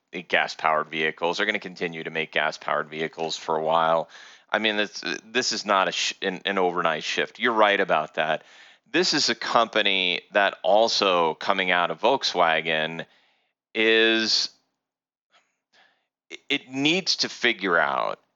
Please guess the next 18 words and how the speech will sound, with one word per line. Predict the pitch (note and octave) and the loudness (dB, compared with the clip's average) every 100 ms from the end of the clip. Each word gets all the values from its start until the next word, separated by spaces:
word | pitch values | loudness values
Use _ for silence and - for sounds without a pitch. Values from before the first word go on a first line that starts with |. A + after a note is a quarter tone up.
| _ | _
how | A2 A2 A2 | 2 4 4
to | G#2+ G2+ | 0 -6
boost | F2 - G#2 G2+ - - - | -8 -4 -2 0 -2 -4 -8
its | G2+ - | -6 -4
margins | F#2+ F2+ F2 F2 F2 | 0 2 2 -4 -4
and | F2+ | -4
become | E2+ E2+ F#2+ F2 | -6 -6 -4 -2
a | E2+ | -2
more | F2 F#2+ G#2+ A2 | -4 0 4 4
efficient | G2+ - G2+ F#2 - F2 D#2+ - _ _ _ _ _ _ _ _ _ | 2 0 -2 0 -2 0 -2 -6 _ _ _ _ _ _ _ _ _
company | - A2+ G#2+ G2 F#2 | 0 0 2 0 0
as | G2+ G#2 G#2 | 2 2 0
it | G2 | -2
makes | F#2+ F2+ - | -2 -2 -6
a | |
premium | - A2 F2+ F2 E2 | -6 -6 -4 -6 -6
priced | - D#2+ D#2 - - | -2 -2 0 -4 -8
vehicle. | E2 E2 C#2+ - G1+ G#1 | -6 -4 -4 -6 -6 -6